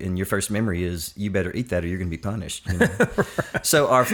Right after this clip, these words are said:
Speaker 1: our thought of vegetables is punishment, even though it's good for you.
Speaker 2: Yeah.
Speaker 1: And our thought of cake is fun and celebration, even though it's bad for you, you
Speaker 2: Yeah,
Speaker 1: know,
Speaker 2: yeah.
Speaker 1: because that's how it's introduced to us. You know, we don't,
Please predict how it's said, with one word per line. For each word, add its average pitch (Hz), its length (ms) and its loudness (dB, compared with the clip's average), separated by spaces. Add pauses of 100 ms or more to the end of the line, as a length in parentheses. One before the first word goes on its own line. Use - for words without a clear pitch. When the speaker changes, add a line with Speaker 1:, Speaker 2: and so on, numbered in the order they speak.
Speaker 1:
our 123 120 6
thought 147 320 4
of 113 100 2
vegetables 113 560 2
is 104 220 2
punishment, 117 640 0
even 107 200 2
though 101 100 2
it's 87 120 -4
good 117 180 0
for 90 180 -4
you. 82 280 -4
Speaker 2:
Yeah. 98 260 -2
Speaker 1:
And 110 120 4
our 110 80 4
thought 113 240 4
of 92 100 -4
cake 131 320 2
is 90 240 0
fun 113 300 2
and 98 100 2
celebration, 98 580 2
even 101 160 2
though 95 100 0
it's 101 120 -2
bad 104 240 0
for - 200 -8
you, 104 160 -6
you 110 120 2
Speaker 2:
Yeah, 98 80 2
Speaker 1:
know, 90 160 0
Speaker 2:
yeah. 120 180 -2
Speaker 1:
because 117 220 0
that's 131 200 0
how 143 100 2
it's - 80 0
introduced 113 460 0
to - 200 -10
us. - 160 -12
You 95 80 -6
know, 90 180 -2
we 101 120 0
don't, 113 220 0